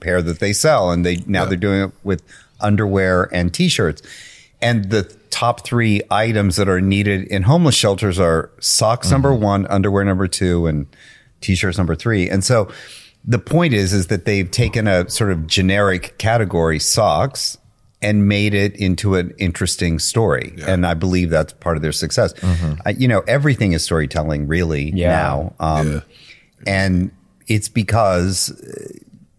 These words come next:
Speaker 1: the, the, you know, I think somebody already said this, but it's like, you could have the world's best product,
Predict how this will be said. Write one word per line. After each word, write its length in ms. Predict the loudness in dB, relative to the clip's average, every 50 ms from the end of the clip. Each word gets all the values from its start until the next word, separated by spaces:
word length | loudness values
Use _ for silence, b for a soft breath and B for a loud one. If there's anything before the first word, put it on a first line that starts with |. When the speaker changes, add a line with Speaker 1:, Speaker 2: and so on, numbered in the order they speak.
| _ -16 -8
Speaker 1:
the, 160 | -2 -2 -2 -2
the, 240 | -2 -4 -4 -4 -6 -10 _
you 120 | 0 0 2
know, 200 | 2 2 0 -2 -6 -12 -16 -8 -6
I 100 | -4 -2
think 200 | 0 -2 -2 0
somebody 320 | -2 0 0 2 2 2
already 180 | 2 0 0 0
said 200 | 0 0 2 2
this, 160 | 0 -2 0
but 140 | -2 -2 -2
it's 120 | 0 0
like, 220 | 0 0 0 0
you 100 | 0 0
could 160 | 2 2 2 2
have 220 | 2 2 2 0
the 80 | 0 0
world's 320 | 2 2 2 0 0 -2
best 320 | 0 0 0 0 -2 -8
product, 520 | -4 0 0 2 2 2 2 0 0 -2